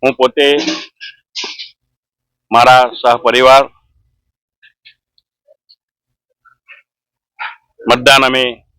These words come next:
આજે કર્યું છે. સમગ્ર માહોલ જોતો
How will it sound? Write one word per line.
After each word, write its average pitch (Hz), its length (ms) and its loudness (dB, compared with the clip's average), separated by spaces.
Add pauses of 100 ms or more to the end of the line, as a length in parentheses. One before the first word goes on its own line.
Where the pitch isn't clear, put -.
(800)
આજે 117 260 -2
કર્યું 131 300 0
છે. 143 80 -2 (3000)
સમગ્ર 160 420 2
માહોલ 156 380 4 (1200)
જોતો 131 300 0